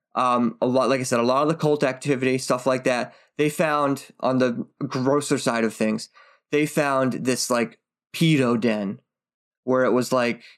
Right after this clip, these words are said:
this log cabin kind of thing dug out into the side of a, like, a hill. So if you saw it from a certain direction, you couldn't see it kind of thing. And then when they looked inside, they found, like, kids' clothes,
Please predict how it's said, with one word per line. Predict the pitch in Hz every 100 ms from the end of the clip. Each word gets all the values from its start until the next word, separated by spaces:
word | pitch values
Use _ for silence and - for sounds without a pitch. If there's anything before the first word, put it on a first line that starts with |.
| 117
this | 120 120 135
log | 135 135 135 127
cabin | 131 127 123 117
kind | 117 117
of | 113
thing | 117 113 113 - _ _ _
dug | 139 156 143
out | 143 139
into | 127 127
the | 120
side | 120 131 127 127 127 -
of | 120 113
a, | 113 104
like, | 113
a | 107
hill. | 110 151 120
So | 120 127
if | 117
you | 131
saw | - 151
it | 156
from | 147
a | 127
certain | - 139 127
direction, | 127 139 - 123
you | 113
couldn't | - 104
see | - 110
it | 151 - _ _ _ _ _
kind | 143 135
of | 135
thing. | 147 165 175 _
And | - 131
then | 127
when | 131
they | 123
looked | 143 143
inside, | 120 - 143 143 131
they | 117
found, | 117 120 117
like, | 113 110
kids' | 120 107
clothes, | - - 127 147 151 147 -